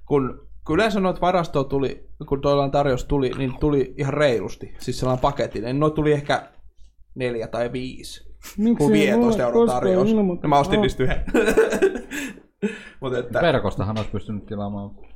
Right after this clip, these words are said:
Speaker 1: Niin, sieltä kyllä
Speaker 2: Mut
Speaker 1: itse
Speaker 2: kun en mä
Speaker 1: asiassa pystyy
Speaker 2: kattele niin
Speaker 1: verkkopa-,
Speaker 2: aktiivisesti.
Speaker 1: verkkokaupasta pystyy kyllä.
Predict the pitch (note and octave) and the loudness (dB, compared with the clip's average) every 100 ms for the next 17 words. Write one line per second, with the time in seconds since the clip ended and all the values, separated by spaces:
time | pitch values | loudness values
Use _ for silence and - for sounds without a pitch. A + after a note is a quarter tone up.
0 | - C#3 F3+ F3+ F3+ D#3+ C3+ D3+ E3 F#3+ | -14 -4 0 0 0 -2 -2 -2 0 2
1 | F#3+ F#3 E3 E3 D3+ - A#2 G2+ G2 G#2 | 4 4 2 0 -2 -4 -4 -2 -2 -2
2 | G2 - - F#2 F#2 A#2+ - - - - | -2 -4 -8 -4 -2 -2 -4 -10 -10 -10
3 | - - - - G#2 | -10 -10 -10 -8 -10